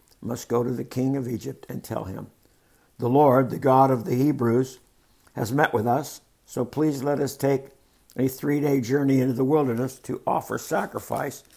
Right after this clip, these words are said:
to the Lord our God.' But I know the king of Egypt will not let you go unless a mighty hand forces him. So I, I will raise my hand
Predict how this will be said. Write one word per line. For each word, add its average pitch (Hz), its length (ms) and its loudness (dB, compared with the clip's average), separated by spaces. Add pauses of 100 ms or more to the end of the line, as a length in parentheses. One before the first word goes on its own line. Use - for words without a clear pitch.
(200)
to 127 140 -2
the 127 120 -2
Lord 131 380 0
our 123 220 0
God.' - 360 -10 (2000)
But 120 140 -8
I 127 160 4
know 139 220 2
the 123 80 -2
king 117 280 -2
of 101 140 -6
Egypt 131 340 -4
will 113 120 -6
not 117 260 -4
let - 140 -4
you 98 100 -8
go 117 380 -6 (500)
unless 110 400 -4
a 107 100 -6
mighty 110 360 -2
hand 107 260 -6
forces - 460 -8
him. - 240 -12 (560)
So 135 220 -2
I, 135 100 4 (280)
I 139 140 0
will 131 140 0
raise 123 340 0
my 123 160 -2
hand 120 460 -2